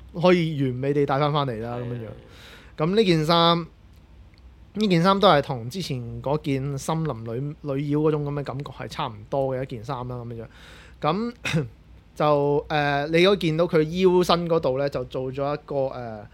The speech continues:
Speaker 1: 好優雅嘅一個，一個露出，露出腰身肉色嘅一個線條嘅感覺啦，可以放大少少佢上，佢嘅身體，唔該晒。
Speaker 2: 好。
Speaker 1: 係啦。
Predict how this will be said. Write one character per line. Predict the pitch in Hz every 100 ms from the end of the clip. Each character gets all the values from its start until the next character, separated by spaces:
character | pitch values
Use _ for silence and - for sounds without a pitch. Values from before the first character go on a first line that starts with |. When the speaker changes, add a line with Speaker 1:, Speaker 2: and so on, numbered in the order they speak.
| - - - -
Speaker 1:
好 | 151
優 | 151 160 185 170 170 156
雅 | 123 127
嘅 | 139
一 | 147
個， | 135 131 127 123 - 170
一 |
個 | 165
露 | 143 139 127 123
出， | 131 165 170
露 | 156 143 143
出 | 160 165 175 160
腰 | 156 156
身 | 156 156 156 156 156
肉 | 143 - -
色 | - 165 -
嘅 | 147 139
一 |
個 | 139
線 | 131 - 131 123
條 | 127
嘅 | 120 123
感 | 127 135
覺 |
啦， | 127
可 | 151
以 |
放 | 139 135 127
大 | 131 117
少 | 135
少 | 135
佢 | 131 123
上， | - 131 - - -
佢 | 135
嘅 | 139 123 123
身 | 139 135
體， | 131 - -
唔 | 120
該 | 120 117
晒。 | - -
Speaker 2:
好。 | 107 104 104 - - - -
Speaker 1:
係 | 135 117 113 120
啦。 | 117